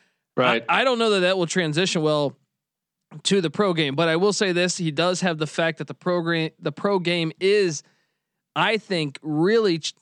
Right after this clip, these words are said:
Speaker 2: adapting to the college game. You see it with Kingsbury
Speaker 1: Right.
Speaker 2: in, in, in with the Cardinals. You see Andy Reid studying, uh, you know, air raid philosophies. You've seen, uh, just the way the game is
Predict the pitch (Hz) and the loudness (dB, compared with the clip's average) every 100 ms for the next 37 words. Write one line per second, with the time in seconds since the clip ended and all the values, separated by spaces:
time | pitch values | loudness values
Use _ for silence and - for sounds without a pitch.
0 | _ 156 156 147 170 190 - 165 147 170 | _ -4 -4 0 0 0 -2 -4 -2 -2
1 | 139 - 170 180 151 131 123 98 95 143 | -2 -4 -2 0 -2 -4 -6 -6 -6 -6
2 | - 170 170 165 151 - 190 180 151 165 | -4 0 0 0 -4 -4 -2 -2 0 0
3 | 160 160 156 147 - _ _ _ 160 156 | 2 2 2 0 -4 _ _ _ 0 0
4 | 156 156 160 - 160 156 151 151 160 156 | 0 -2 -2 -2 -4 -4 -4 -4 -4 -4
5 | 160 196 190 170 143 131 139 160 156 170 | 0 2 2 0 -4 -4 -4 -2 0 0
6 | 170 160 180 156 - - 170 165 165 160 | 0 0 0 0 -2 0 0 0 0 0
7 | 156 151 147 147 143 139 160 143 170 175 | 0 -2 -2 -2 -2 -4 -4 -4 -2 0
8 | 175 175 - 165 160 175 175 180 151 139 | 0 -2 -2 -2 0 0 0 -4 -4 -6
9 | 135 143 - 170 151 135 _ _ _ - | -4 -6 -6 -4 -4 -6 _ _ _ -6
10 | 156 147 143 139 214 262 - 160 156 180 | -2 0 0 0 0 0 0 0 2 2
11 | 165 147 143 156 165 160 151 143 123 135 | 0 -2 -2 0 0 0 0 0 -4 -10